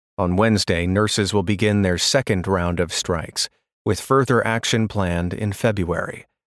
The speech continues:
Ambulance workers will walk out on January twenty-third,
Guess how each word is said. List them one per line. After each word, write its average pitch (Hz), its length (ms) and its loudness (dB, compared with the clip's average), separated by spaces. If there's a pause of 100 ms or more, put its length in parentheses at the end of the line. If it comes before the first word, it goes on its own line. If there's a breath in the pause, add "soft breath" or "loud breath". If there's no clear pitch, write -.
(420)
Ambulance 90 540 0
workers 98 440 0
will 95 120 0
walk 104 280 0
out 98 300 0
on 87 220 0
January 92 540 0
twenty-third, 101 760 0